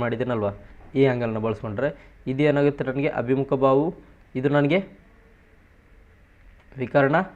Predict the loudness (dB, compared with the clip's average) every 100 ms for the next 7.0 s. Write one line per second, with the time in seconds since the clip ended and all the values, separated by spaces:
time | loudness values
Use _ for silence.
0 | -20 -6 -2 0 0 0 -2 -10 _ _
1 | -20 -20 -20 _ -10 2 2 2 -4 -6
2 | -10 -14 -20 -20 -20 -20 -20 -20 -10 -4
3 | -2 -2 -8 -20 -20 -14 -6 0 2 4
4 | 2 4 4 6 6 4 4 2 2 0
5 | -2 0 2 2 0 0 0 -2 -2 -8
6 | -18 -4 0 2 2 2 0 0 2 0